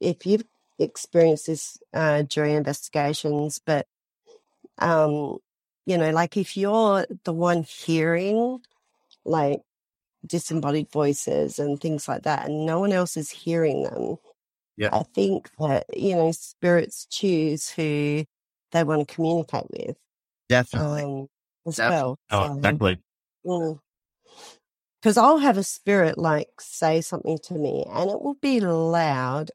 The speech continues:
Speaker 1: and I'll just be like, "Oh, come on, like, you, you guys must, like, you heard that, right?" And they're just like, "No."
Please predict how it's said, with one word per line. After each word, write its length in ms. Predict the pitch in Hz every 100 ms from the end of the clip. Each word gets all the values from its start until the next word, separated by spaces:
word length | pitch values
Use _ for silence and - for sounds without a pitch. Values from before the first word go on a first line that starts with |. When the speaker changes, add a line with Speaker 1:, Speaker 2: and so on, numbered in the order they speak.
| -
Speaker 1:
and 200 | 151 156
I'll 240 | 156 156
just 280 | 147 165 -
be 100 | 165
like, 460 | 156 160 151 139 - _ _ _ _ _ _ _ _ _ -
"Oh, 180 | 185 139
come 220 | - 160
on, 60 | -
like, 220 | - 104 -
you, 140 | 104 - _ _ _ _
you 140 | 180 160
guys 380 | 165 143 143 165
must, 560 | 160 151 147 147 -
like, 240 | 151 - -
you 200 | - 160
heard 220 | 147 143 -
that, 140 | -
right?" 360 | - - 165 -
And 160 | - 160
they're 100 | 151
just 260 | 143 151 -
like, 280 | 143 151 -
"No." 320 | 165 156 139